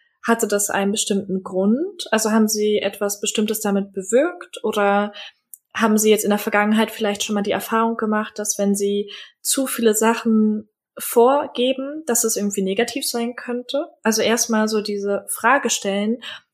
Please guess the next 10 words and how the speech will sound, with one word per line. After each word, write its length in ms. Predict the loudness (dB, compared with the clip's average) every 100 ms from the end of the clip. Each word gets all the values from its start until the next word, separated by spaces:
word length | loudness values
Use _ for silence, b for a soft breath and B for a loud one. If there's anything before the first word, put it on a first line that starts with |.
| _ 2
um 160 | 6
mir 140 | 6 6
die 100 | 6
Möglichkeit 580 | 6 4 -4 -4 -4
zu 100 | -4
geben, 500 | -4 -2 2 2 0 -2 b b 0
darauf 340 | 2 2 0
zu 160 | -2 -2
reagieren. 640 | 2 4 2 2 0 0
Also 240 | -2 -4